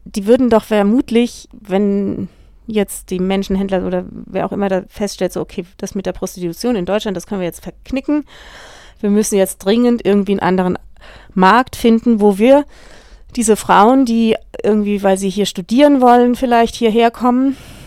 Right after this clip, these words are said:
ähm, oder eine Ausbildung machen wollen. Und das können wir denen, wir versprechen denen das, aber wir bringen sie dann woanders unter. Und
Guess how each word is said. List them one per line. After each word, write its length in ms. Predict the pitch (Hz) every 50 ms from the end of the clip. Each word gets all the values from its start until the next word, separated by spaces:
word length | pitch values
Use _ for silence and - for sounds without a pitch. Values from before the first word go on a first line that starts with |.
| - - - -
ähm, 300 | - 214 202 196 202 -
oder 160 | 196 196 202
eine 200 | 196 190 190 - -
Ausbildung 440 | 233 247 - - 269 247 247 240 240
machen 300 | 233 220 - 247 226 214
wollen. 320 | 233 226 226 226 226 226 - - - - - - - -
Und 120 | 202 208
das 140 | 196 196 -
können 160 | - 226 208
wir 80 | 202 196
denen, 260 | 190 190 185 190 -
wir 120 | 190 190 190
versprechen 500 | - 196 - - - 202 214 262 262 233
denen 160 | 240 240 226
das, 180 | 226 226 -
aber 200 | 226 196 190 180
wir 60 | 185 180
bringen 220 | - - 190 196
sie 100 | 190 185
dann 160 | 180 170 170 175
woanders 320 | - - 165 160 156 -
unter. 380 | - 220 226 233 285 285 294 311 311 - - - - - - - - - - _ - - - - _ _ - -
Und 140 | 202 185